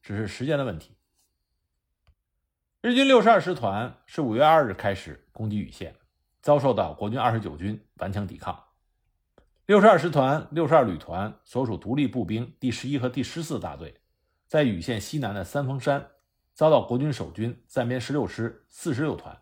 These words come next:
约一千人的猛烈抵抗。那么两个日军大队苦战了十个小时，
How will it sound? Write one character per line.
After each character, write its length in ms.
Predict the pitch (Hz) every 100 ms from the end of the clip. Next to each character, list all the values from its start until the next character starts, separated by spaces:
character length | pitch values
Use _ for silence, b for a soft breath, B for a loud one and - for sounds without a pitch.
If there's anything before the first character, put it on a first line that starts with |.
| _
约 140 | 117
一 160 | 120 120
千 220 | 95 127
人 100 | 95
的 220 | 82 - -
猛 100 | 80
烈 140 | 87
抵 100 | 73
抗。 260 | - 71 _ _ _ _ _ _ _ _ _ _ _ _ _
那 100 | -
么 80 | 247
两 260 | 214 151 131
个 140 | 160
日 120 | 208
军 140 | 147 170
大 160 | 160
队 400 | 117 135 - - _
苦 200 | - 107
战 160 | 151 139
了 80 |
十 220 | 113 - 160
个 80 |
小 160 | 113 78
时， 320 | - 71 -